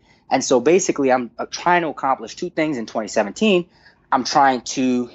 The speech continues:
set myself up so that I knock it out of the park when I get to Harvard. And I'm also trying to knock it out of the park in terms of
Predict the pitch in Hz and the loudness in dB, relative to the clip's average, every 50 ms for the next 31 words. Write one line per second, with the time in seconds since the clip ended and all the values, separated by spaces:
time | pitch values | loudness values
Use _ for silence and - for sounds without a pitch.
0 | - - - - - - - 165 160 - - 175 156 156 151 - - 143 131 127 | -18 -20 -14 -8 -6 -2 0 2 2 2 0 -4 -4 -4 -4 -2 0 0 0 0
1 | - - - 147 214 - - _ _ _ _ _ _ _ - - 127 123 120 117 | 0 0 0 0 0 0 -4 _ _ _ _ _ _ _ -4 -2 0 0 0 0
2 | 123 131 131 - - 135 127 123 120 110 110 - - 139 165 180 - 151 139 127 | 0 -2 -2 -2 0 0 0 0 0 -4 -6 -4 -4 -4 -4 -4 -6 -8 -8 -4
3 | 120 127 127 - - 135 131 127 123 123 127 143 151 156 165 190 208 202 - _ | -2 -2 -4 -2 0 0 2 2 0 0 0 0 0 0 0 -4 -6 -8 -12 _
4 | _ _ _ _ _ - 135 127 127 127 123 123 120 - - 123 131 127 - 131 | _ _ _ _ _ 0 2 4 4 4 4 2 0 0 0 0 0 0 0 0
5 | 139 156 151 - - 156 139 135 131 113 - - 143 127 127 127 127 127 127 127 | 0 0 -2 0 2 2 2 2 0 -2 -4 -2 -2 0 0 0 0 -2 -2 -4
6 | 117 - - - 127 120 123 123 113 117 123 127 127 - 123 123 123 117 117 - | -6 -8 -4 -2 0 0 2 0 2 2 2 2 2 2 0 0 0 -2 -4 -2
7 | - 185 180 160 147 - - - 127 123 117 - - 135 127 127 123 120 120 127 | 0 2 2 2 2 0 -6 -10 -12 -10 -10 -8 -6 -6 -6 -6 -6 -2 2 2
8 | 123 120 117 - | 4 4 2 -2